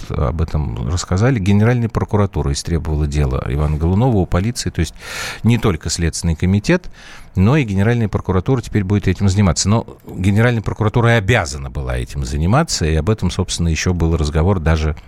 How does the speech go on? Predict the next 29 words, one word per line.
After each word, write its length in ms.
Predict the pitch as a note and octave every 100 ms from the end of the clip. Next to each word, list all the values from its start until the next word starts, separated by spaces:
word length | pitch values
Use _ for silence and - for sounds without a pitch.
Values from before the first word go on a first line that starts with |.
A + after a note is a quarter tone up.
| -
в 120 | -
пятницу 540 | - G#2 F#2 E2+ - D2+
на 300 | D2 D2 D2+
Питерском 540 | - E2 D2 - D#2
форуме, 360 | - C#3 C#3 G2
потому 260 | - E2
что, 180 | G2+ -
ну, 100 | D#2+
это 240 | F#2 - - - - -
контроль, 480 | - F#2 - D#3+ F3+
это 180 | A#2 -
функция 460 | - G#2 - A#2+
Генеральной 500 | G2+ E2+ E2+ F#2 F#2
прокуратуры. 760 | E2+ E2 - D#2+ D2 C2 - - - - -
Давайте 300 | B2 C#3+ B2+
опять 220 | A#2+ G#2
же 100 | F2
вернёмся 400 | F#2 F2 F2 D2
в 80 | E2+
прямой 300 | - F2+ E2
эфир. 240 | D#2 D3+ C#3+
Восемь 280 | G#2 F#2+
восемьсот 460 | E2 - E2 - D3
двести 260 | G2 E2 -
ровно 220 | B2+ A#2+
девяносто 300 | D#2+ G2 -
семь 140 | F#2
ноль 200 | E2 D#2
два. 300 | C#2 C#2+ A2+